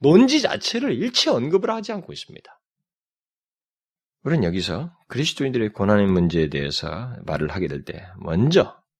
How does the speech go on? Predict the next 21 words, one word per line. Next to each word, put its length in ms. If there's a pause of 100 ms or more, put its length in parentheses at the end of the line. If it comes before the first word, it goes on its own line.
(120)
먼저 500 (420)
불평이 460
없어야 280
된다는 440
사실부터 540
알 80
필요가 240
있어요. 380 (1120)
네, 120
그, 160
그 200
대신 200
이제 80
물론 280
이제 100
이유를 480
알아야죠. 380 (100)
왜 140
불평이 420
없어야만 520
한, 160